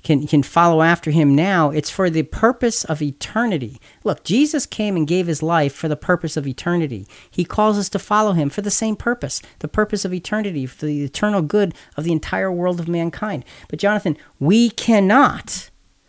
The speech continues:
we cannot positively contribute to eternity if we spend our every day in self-sabotage.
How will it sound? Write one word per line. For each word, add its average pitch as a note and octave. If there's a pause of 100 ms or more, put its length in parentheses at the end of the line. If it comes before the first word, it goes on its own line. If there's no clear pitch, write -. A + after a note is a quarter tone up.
(220)
we A3
cannot A3+ (160)
positively A3
contribute F#3
to F3+
eternity E3 (680)
if D#3+
we E3+
spend G#3
our F#3
every E3+
day D3+
in C#3+
self-sabotage. B2+